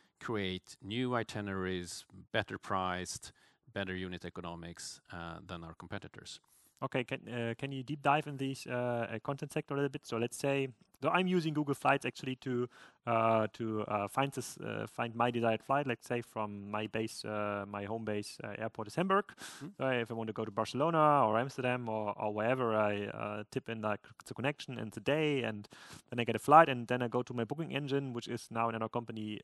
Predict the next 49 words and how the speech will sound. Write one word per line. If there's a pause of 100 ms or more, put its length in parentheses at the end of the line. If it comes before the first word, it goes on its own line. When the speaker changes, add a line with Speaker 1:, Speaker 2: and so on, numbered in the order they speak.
Speaker 2:
in
our
company
it's,
uh,
Egencia. (340)
It's
our
travel
management
tool,
and
then
Speaker 1:
Oh,
you
pay
way
too
much. (180)
Speaker 2:
Uh, (260)
yeah,
that's
some,
maybe
that's
a
discussion
we
can,
uh,
we
can,
uh,
p-,
uh,
co-,
postpone.
So,
uh,
uh,
I
will
forward,
uh,
this,
of
course. (320)
But,
um,